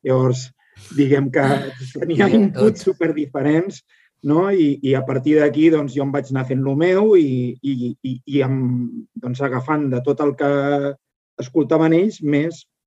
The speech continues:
Speaker 1: tot el que anava descobrint, no?
Speaker 2: I però vas començar fent de periodista musical, oi?
Speaker 1: Jo, jo di-, diguem que, a, a, a, va, va arribar un moment que,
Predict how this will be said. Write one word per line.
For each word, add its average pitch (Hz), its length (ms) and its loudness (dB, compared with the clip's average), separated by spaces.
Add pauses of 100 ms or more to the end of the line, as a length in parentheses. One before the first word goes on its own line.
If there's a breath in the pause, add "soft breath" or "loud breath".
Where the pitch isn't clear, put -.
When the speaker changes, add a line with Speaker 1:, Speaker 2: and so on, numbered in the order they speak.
(320)
Speaker 1:
tot 143 180 -2
el 139 120 -2
que 139 80 -2
anava 135 880 -2
descobrint, 120 640 -6
no? 123 140 -12 (1040 soft breath)
Speaker 2:
I 135 80 -8
però 151 180 -6
vas 147 180 -2
començar 165 400 0
fent 156 220 2
de 185 80 2
periodista 143 460 0
musical, 131 500 0
oi? 170 200 -2 (1040 soft breath)
Speaker 1:
Jo, 392 80 2 (240)
jo 190 160 8
di-, 220 240 0
diguem 170 440 2
que, 226 120 -2
a, 160 580 0
a, 135 680 -4
a, 131 240 -6 (480)
va, - 80 -2
va 160 240 -2
arribar 180 260 6
un 175 80 0
moment 175 460 2
que, 165 120 0